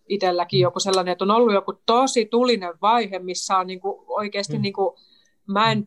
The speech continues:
Speaker 1: kadu päivääkään siitä vaiheesta, että mä oikeesti, että mulla oli vaan niinku aivan vitusti energiaa. Siis mulla oli oikeesti sellainen olo, että mä niinku, niinku,
Speaker 2: Mm.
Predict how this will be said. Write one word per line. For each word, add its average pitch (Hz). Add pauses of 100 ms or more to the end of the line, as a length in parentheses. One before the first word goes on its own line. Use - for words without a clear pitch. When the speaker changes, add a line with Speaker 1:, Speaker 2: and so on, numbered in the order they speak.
Speaker 1:
kadu 226 (120)
päivääkään 233 (200)
siitä 180
vaiheesta, 175 (140)
että 190
mä 185
oikeesti, 190
että 185
mulla 233
oli 240
vaan 233
niinku 233
aivan 226 (220)
vitusti 254
energiaa. 185
Siis 196
mulla 233
oli 262
oikeesti 262
sellainen 233
olo, 208
että 185
mä 190
niinku, 202 (640)
niinku, 233
Speaker 2:
Mm. 139